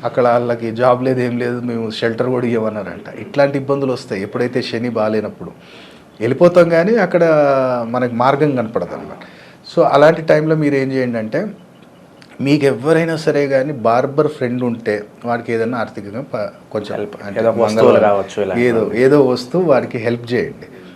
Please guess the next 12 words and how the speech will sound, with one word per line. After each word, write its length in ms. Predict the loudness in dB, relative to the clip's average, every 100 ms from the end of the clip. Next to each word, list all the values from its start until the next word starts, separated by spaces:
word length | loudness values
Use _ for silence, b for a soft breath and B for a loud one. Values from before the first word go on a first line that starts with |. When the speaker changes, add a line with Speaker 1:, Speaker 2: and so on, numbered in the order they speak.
| -18
Speaker 1:
అంటే 140 | -8 -4
ఇప్పుడు 100 | -2
షాప్ 300 | 2 0 0
ఉన్నోడికైతే 540 | 0 0 0 -2 0
ఓకే, 480 | -2 -2 -2 -4 -4 B B B
లేదు 220 | -2 2 4
వాడు 140 | 4
అక్కడ 180 | 2 -2
పని 320 | 0 -2 2
చేసేవాడు 420 | 0 2 2 2
ఉంటాడు 240 | 0 -2 -2
కదా, 220 | -4